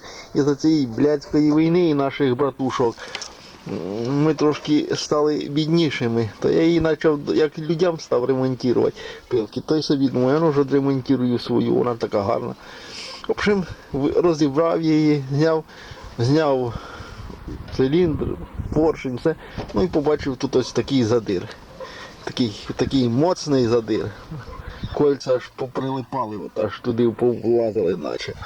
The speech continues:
потікали, бо з цієї сторони повилазили. Ну що ж, я її зняв, купив нову поршневу,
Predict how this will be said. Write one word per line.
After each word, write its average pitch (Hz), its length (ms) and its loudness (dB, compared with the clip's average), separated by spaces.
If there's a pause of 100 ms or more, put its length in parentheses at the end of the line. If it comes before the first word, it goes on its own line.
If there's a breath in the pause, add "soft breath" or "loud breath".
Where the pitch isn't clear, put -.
(180 loud breath)
потікали, 110 580 0
бо 110 180 2
з - 100 -8
цієї 113 200 2
сторони 117 280 0
повилазили. 101 640 2 (580 loud breath)
Ну 262 200 2
що 120 280 2
ж, - 60 -8 (240)
я 170 160 4
її 180 200 2
зняв, 123 760 2 (680)
купив 170 500 2
нову 135 380 4 (880)
поршневу, 180 640 -2